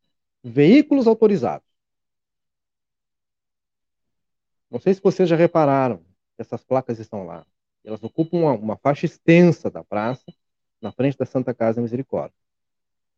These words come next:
Eu, pessoalmente, já tava com essa dúvida há muito tempo. E, por vezes, fica meio assim, "Poxa, será que eu posso estacionar aqui? Será que eu não posso?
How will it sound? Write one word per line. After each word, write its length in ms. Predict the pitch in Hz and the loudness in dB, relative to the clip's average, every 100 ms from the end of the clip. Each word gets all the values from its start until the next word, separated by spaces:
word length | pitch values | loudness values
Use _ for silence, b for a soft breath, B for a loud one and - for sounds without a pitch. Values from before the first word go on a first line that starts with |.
| _ _ _ _ _ _ _ _ _ _ _ _ 143 | _ _ _ _ _ _ _ _ _ _ _ _ 0
Eu, 100 | 160 | 2
pessoalmente, 480 | 170 - 135 156 - | 0 0 0 0 0
já 100 | 123 | 0
tava 200 | 123 135 | 0 -2
com 80 | |
essa 160 | - 104 | -6 -4
dúvida 240 | 123 135 | -2 0
há 20 | 139 | 0
muito 180 | 156 - | -2 0
tempo. 380 | 131 123 87 - _ _ _ _ _ | 2 2 -4 -20 _ _ _ _ _
E, 60 | 117 | -2
por 180 | - 160 | 0 4
vezes, 280 | 135 139 - _ | 6 4 0 _
fica 160 | 175 | 0
meio 140 | 165 160 | 2 0
assim, 180 | - 151 | -2 -4
"Poxa, 240 | 180 - | -4 -2
será 160 | 117 120 | -4 -4
que 80 | |
eu 60 | 120 | -6
posso 280 | - 127 - | -2 -2 -2
estacionar 420 | 113 - 107 113 | -12 -10 -8 -8
aqui? 220 | - 143 | -4 -4
Será 220 | 139 131 123 | -2 -2 -2
que 100 | 123 | -4
eu 40 | |
não 120 | 98 | -6
posso? 440 | - 104 127 156 | -4 2 2 2